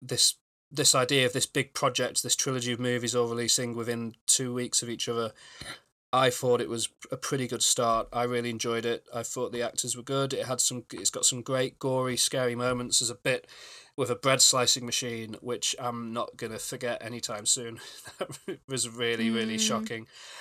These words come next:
Speaker 1: And, uh, there's a few other good sort of kills and moments, and there's some good sort of creepy designs for some of the, um, monsters and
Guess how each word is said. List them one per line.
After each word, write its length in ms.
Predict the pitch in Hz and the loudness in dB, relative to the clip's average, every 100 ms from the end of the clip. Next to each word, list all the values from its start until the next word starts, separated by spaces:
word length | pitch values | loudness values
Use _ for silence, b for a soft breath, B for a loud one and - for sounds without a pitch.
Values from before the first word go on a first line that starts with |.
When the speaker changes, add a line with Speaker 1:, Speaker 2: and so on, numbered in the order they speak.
| B - | B 0
Speaker 1:
And, 260 | 139 139 131 | 6 6 6
uh, 220 | 127 127 | 4 4
there's 140 | 131 | 2
a 40 | 131 | -2
few 240 | - 135 | 0 0
other 160 | 123 120 | 0 -2
good 200 | 120 117 | 0 2
sort 200 | - 113 | 2 0
of 120 | - | -4
kills 380 | - 135 135 123 | -2 0 0 0
and 80 | 120 | 0
moments, 420 | 127 123 123 123 | 0 2 0 -2
and 60 | 123 | 2
there's 100 | 113 | 4
some 220 | 139 123 | 4 4
good 160 | 127 - | 2 4
sort 240 | 139 131 | 4 4
of 180 | 123 - | 0 -2
creepy 360 | - 135 139 | -2 -2 -2
designs 500 | 123 120 123 123 120 | -2 2 4 4 2
for 160 | - 120 | 0 4
some 180 | - 127 | 2 2
of 60 | 117 | -6
the, 120 | 107 - 123 | -8 -6 -2
um, 280 | 117 113 107 | -2 -4 -4
monsters 480 | 127 120 - 127 117 | 0 2 2 0 -2
and 220 | 110 | -4